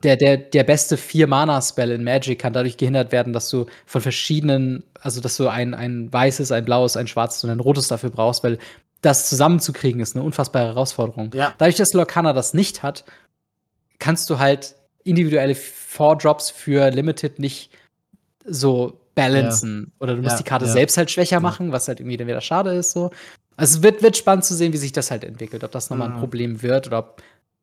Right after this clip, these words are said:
Speaker 1: Sealed oder Limited halt allgemein überhaupt ein großes Thema für Lorcana sein wird.
Speaker 2: Das werden wir mal sehen. Ähm, die andere Frage, die ich habe, ist, wie viel, wie oft darf ich denn eine Karte so im Deck haben?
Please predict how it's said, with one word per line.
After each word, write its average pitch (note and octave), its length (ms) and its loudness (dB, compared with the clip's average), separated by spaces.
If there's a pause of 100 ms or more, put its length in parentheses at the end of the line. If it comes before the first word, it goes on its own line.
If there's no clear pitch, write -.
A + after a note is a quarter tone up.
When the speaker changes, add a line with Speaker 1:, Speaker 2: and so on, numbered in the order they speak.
(140)
Speaker 1:
Sealed D3+ 320 4
oder A#2 180 -2
Limited C#3+ 460 -2
halt C3 340 -8
allgemein C3 380 -6
überhaupt B2 300 -6
ein B2 40 -10
großes - 300 -6
Thema D3+ 240 -2
für - 120 -12
Lorcana - 360 -10
sein A#2 220 -12
wird. - 180 -10 (1200)
Speaker 2:
Das A2+ 400 -12
werden B2+ 400 -4
wir C3 100 0
mal A#2+ 200 -2
sehen. A#2+ 420 -6
Ähm, B2+ 500 -4
die D3 140 -4
andere A3 240 0
Frage, A2 320 -4
die A2+ 60 -6
ich A2 160 -8
habe, A2 240 -2
ist, - 240 -10
wie C#3+ 80 -6
viel, D#3 280 -10
wie F#3 120 2
oft F#3 120 -10
darf D#3 140 -4
ich D3+ 80 -16
denn B2+ 360 -10 (200)
eine A#2+ 140 -12
Karte B2+ 320 -6
so A2+ 160 -6
im A2 180 -6
Deck G2 200 -12
haben? G2+ 340 -4